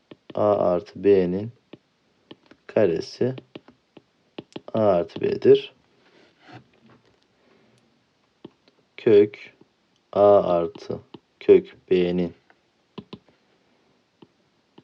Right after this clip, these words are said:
kök B'nin karesi A artı iki kök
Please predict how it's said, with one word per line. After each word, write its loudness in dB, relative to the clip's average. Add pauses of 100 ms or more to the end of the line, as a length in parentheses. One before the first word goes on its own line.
(120)
kök -8
B'nin -4
karesi -4 (1700)
A 2
artı -6
iki -12
kök -2